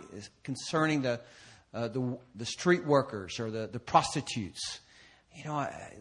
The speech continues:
God's breaking in through the nations and, and, and releasing those in captivity.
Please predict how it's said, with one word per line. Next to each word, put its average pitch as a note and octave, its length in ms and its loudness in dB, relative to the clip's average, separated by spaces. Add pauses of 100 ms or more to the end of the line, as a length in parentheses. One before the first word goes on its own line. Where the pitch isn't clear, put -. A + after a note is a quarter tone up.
(100)
God's F3 340 -6
breaking C#3+ 800 2
in D#3 300 2
through C#3 160 -2
the B2+ 100 -2
nations B2+ 720 2 (640)
and, D3 140 4
and, C#3+ 580 -2
and C3+ 240 2
releasing F#3 800 6
those F3 340 6
in D#3 120 0
captivity. E3 760 6